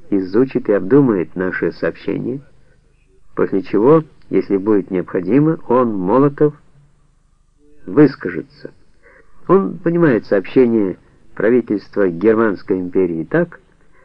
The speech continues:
что вопрос о проходе германских войск через Болгарию сам по себе решен окончательно, но осуществится только в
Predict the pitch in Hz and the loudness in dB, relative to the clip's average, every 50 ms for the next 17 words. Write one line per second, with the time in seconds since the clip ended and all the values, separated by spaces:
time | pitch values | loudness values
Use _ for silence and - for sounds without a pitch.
0 | _ _ _ - - - - - - 101 110 113 113 - 165 175 160 - - - | _ _ _ -20 -20 -20 -12 -6 -2 0 0 2 4 4 4 4 2 0 0 -2
1 | 147 139 139 139 135 123 - 170 170 156 147 147 139 123 110 120 120 123 143 160 | -2 0 0 0 -2 0 2 2 2 2 4 2 2 2 2 0 2 2 2 0
2 | 160 151 - - 131 127 - 101 110 143 147 139 143 - - - - 113 107 107 | 0 -2 -2 -4 -4 -4 -2 2 4 4 4 4 2 -4 -12 -6 -4 -2 -2 -2
3 | 90 87 87 104 92 92 87 95 101 110 120 139 165 175 175 170 - - 104 98 | -4 -4 -4 -4 -4 -4 -2 -2 0 0 2 2 2 2 0 -2 -4 -4 -4 -2
4 | 107 113 107 131 120 - 135 135 143 151 147 117 101 98 - 113 113 123 127 - | -2 -4 -4 -6 -6 -4 -2 0 2 2 2 2 2 0 0 0 0 0 0 0
5 | 156 156 160 - 196 180 135 139 - 113 - - - - - - - - - _ | -2 -2 0 0 0 0 0 -2 -6 -10 -12 -12 -14 -16 -20 -20 -20 -20 -20 _
6 | _ _ _ - - - - 98 104 113 123 131 127 131 135 - 135 123 120 - | _ _ _ -20 -16 -12 -8 -4 0 2 4 4 4 4 2 0 -2 -2 -2 -2
7 | - - 123 117 - - 117 - - - - 139 196 214 214 - - 123 98 - | 0 0 0 0 0 -4 -4 -4 -4 0 2 4 4 4 2 -2 -4 -4 -2 0
8 | - 110 107 104 - - 101 - - | 0 0 0 0 0 -2 -4 -4 -6